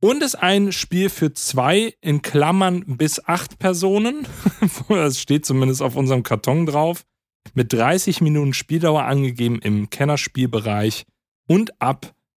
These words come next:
neun Jahren. Ja, und, äh, der Name ist Programm, denn in Super Autopads geht es natürlich ums Autobattling, Simone.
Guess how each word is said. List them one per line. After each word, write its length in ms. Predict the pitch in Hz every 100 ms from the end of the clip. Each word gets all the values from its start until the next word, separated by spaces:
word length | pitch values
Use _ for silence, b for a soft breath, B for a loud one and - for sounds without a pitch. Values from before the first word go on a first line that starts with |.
| _ -
neun 440 | 104 98 110 131 - -
Jahren. 640 | 101 98 123 123 90 82 _ _ _ _ _ -
Ja, 220 | 107 - _ -
und, 320 | 180 214 - -
äh, 260 | 156 165
der 140 | 147 143
Name 260 | 180 240
ist 140 | 208 -
Programm, 460 | - 185 247 113
denn 180 | - 160
in 180 | 170 151
Super 460 | 135 254 - 208 180
Autopads 680 | 208 208 - 175 185 - _ _ _ -
geht 300 | 127 180 214
es 180 | 214 -
natürlich 600 | 143 - 143 151 151 - -
ums 340 | 135 175 - - -
Autobattling, 880 | - 381 311 101 - 95 92 92 -
Simone. 540 | - 101 92 90 85